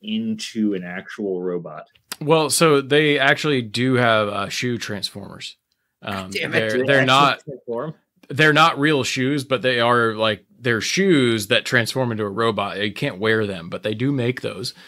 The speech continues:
Speaker 2: Uh, they also, as you guys laugh, there was a
Speaker 1: Yeah.
Speaker 2: pair of, like, hype beast sneakerhead shoes that were, um, some Calvin Johnson ones,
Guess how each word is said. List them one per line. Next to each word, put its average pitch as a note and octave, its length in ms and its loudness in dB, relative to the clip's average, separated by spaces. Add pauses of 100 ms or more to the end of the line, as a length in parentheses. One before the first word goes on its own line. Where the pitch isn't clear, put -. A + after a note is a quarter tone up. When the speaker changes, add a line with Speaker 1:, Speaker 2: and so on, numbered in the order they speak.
(260)
Speaker 2:
Uh, C3 280 2
they B2+ 160 6
also, B2+ 560 4
as A2+ 160 2
you A#2+ 80 2
guys G2+ 240 2
laugh, A2+ 400 0
there B2+ 200 6
was B2+ 520 6
a B2+ 100 0
Speaker 1:
Yeah. A2+ 100 -2
Speaker 2:
pair A2+ 260 2
of, G2+ 180 0
like, G2+ 420 -2 (300)
hype A2+ 380 0
beast G#2+ 420 0
sneakerhead G#2+ 760 0
shoes C3+ 540 0
that G#2 240 2
were, G#2 560 2
um, G2 560 -2
some A2 360 0
Calvin A2 400 0
Johnson A2 500 2
ones, E2+ 500 -6